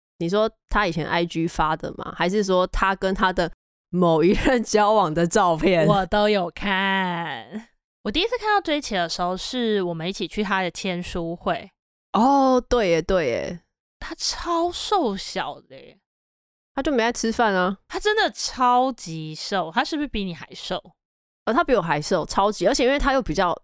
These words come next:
Speaker 1: 小只一点，所以会看起来更像，就是你会想说这个人是不是没有钱吃饭，你会很想请他吃饭。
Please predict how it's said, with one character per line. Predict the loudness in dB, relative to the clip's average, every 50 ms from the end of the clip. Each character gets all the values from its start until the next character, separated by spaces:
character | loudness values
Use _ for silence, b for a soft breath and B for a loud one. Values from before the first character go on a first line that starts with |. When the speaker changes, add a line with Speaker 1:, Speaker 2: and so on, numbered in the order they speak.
| _
Speaker 1:
小 | -4 -2 -2 -2 -2
只 | -2 -2 0 0 2 2
一 | 0
点， | 0 -2 -2 -2 -4 -6 -2
所 | 0 0 2
以 | 2
会 | 2 0 0
看 | 0 0 -2 -2
起 | 0 -2
来 | -2 -2 0
更 | 0 0 0 0
像， | 0 0 0 2
就 | 0 0
是 | 2 4 2 2 2 -2 _ _ _ _ _ _ -4 0
你 | 0
会 | 2 2
想 | 2 0 2
说 | 2 2 2 2
这 | 0 -2 0
个 | 0 0
人 | 2 2 2 0 0 -2 -4
是 | -4 -2 -2
不 | 0
是 | 0 2
没 | 2 2
有 | 0 0
钱 | -2 -6 -8 -6
吃 | -6 -6 -6 -6
饭， | -4 -4 -4 -2 -2 0
你 | 0
会 | 2
很 | 2 2 2
想 | 0 0 -2
请 | -2 -4
他 | -4 -4 -4
吃 | -4 -6 -8 -8
饭。 | -8 -8 -8 -8 -8